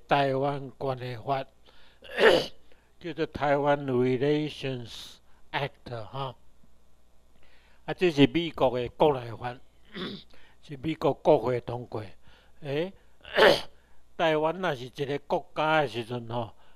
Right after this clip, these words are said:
美国无可能通过一个，呃，国内法和台湾发生关系。<coughs> 假使台湾若是国家吼，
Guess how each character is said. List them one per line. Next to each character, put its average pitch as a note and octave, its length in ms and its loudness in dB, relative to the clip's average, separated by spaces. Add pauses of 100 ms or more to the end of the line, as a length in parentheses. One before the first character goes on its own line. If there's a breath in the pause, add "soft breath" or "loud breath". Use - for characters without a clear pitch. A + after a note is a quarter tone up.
美 E3+ 260 -8
国 D3 180 -2
无 C3+ 300 0
可 D#3 300 2
能 C3+ 280 -10 (640)
通 C#3 220 -4
过 E3+ 180 4
一 C#3+ 40 4
个， A#2+ 420 -4 (460 soft breath)
呃， G3+ 140 -16 (100)
国 E3 180 2
内 B2 240 4
法 B2 260 -2 (480)
和 C3 220 -6
台 B2+ 180 0
湾 A#2+ 320 -4
发 D#3 140 6
生 A#2 240 -4
关 B2 260 -2
系。 A2+ 160 -12 (720 soft breath)
<coughs> - 1000 -10
假 F#3 160 6
使 F3+ 160 6
台 C#3 220 6
湾 C3+ 200 2
若 C#3+ 100 -8
是 B2+ 140 -12
国 - 380 0
家 C#3 320 2
吼， B2 280 -6